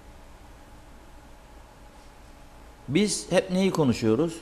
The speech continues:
Diyoruz ki tek kurtarıcımız Türkiye. Türkiye ile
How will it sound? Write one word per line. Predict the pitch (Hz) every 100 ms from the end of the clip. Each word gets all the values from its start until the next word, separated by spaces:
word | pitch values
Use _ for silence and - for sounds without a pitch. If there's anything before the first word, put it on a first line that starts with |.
| - - - - -
Diyoruz | 123 185 190 -
ki | 135 135 151 - - - - - - -
tek | - 226 226
kurtarıcımız | 165 151 147 131 117 131 208 -
Türkiye. | 190 151 - 143 90 78 - - - - - - - - - - - - - - -
Türkiye | - 226 202 202 170
ile | 156 196 208